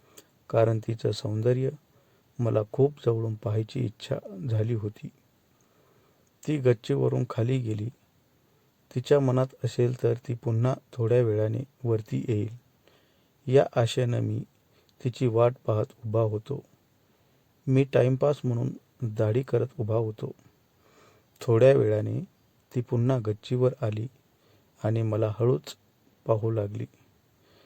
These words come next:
माझ्या मनाची ठिणगी आता पेटू लागली होती. आमची नजरेला नजर झाली आणि तिने स्मित हास्य केलं. तशी माझी कळी इकडे खुलू लागली. मला तिने जवळ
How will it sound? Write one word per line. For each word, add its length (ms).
माझ्या 380
मनाची 400
ठिणगी 420
आता 220
पेटू 280
लागली 320
होती. 340
आमची 360
नजरेला 520
नजर 340
झाली 380
आणि 220
तिने 280
स्मित 460
हास्य 360
केलं. 300
तशी 220
माझी 360
कळी 360
इकडे 380
खुलू 280
लागली. 360
मला 300
तिने 300
जवळ 320